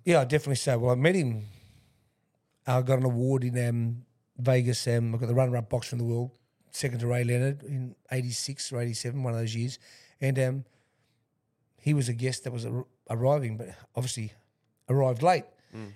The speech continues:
Speaker 1: I'm there standing just about to go up to the dais to get this award, and he sees me and says, "Jeff Fenech, oh, you're, you know, my favourite," and gave me the
Speaker 2: Wow.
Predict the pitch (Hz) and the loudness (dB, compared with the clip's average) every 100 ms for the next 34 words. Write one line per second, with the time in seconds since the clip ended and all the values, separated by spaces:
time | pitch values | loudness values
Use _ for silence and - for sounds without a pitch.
0 | - 151 151 143 - 156 147 135 139 135 | -2 2 2 0 2 2 2 -2 -2 -4
1 | 127 139 139 - - 123 120 139 147 - | 0 2 0 -4 -4 -2 2 2 2 -4
2 | 117 135 139 120 - - _ 127 135 156 | -8 -8 -6 -6 -8 -14 _ -2 2 4
3 | 147 123 113 _ _ _ _ - 156 - | 4 2 -4 _ _ _ _ -8 -4 -2
4 | 165 170 135 131 113 104 _ _ _ _ | 0 0 0 -2 -4 -12 _ _ _ _
5 | _ _ _ _ _ _ _ _ _ _ | _ _ _ _ _ _ _ _ _ _
6 | - - 226 - 254 262 - - - - | -8 -8 -6 -2 0 0 -4 -16 -20 -20
7 | 117 - 220 226 220 202 170 156 147 156 | -16 -4 0 2 2 2 2 2 2 2
8 | 160 151 175 147 131 127 185 165 151 135 | 2 2 2 2 0 -2 0 2 2 0
9 | 107 123 113 | -2 -4 -6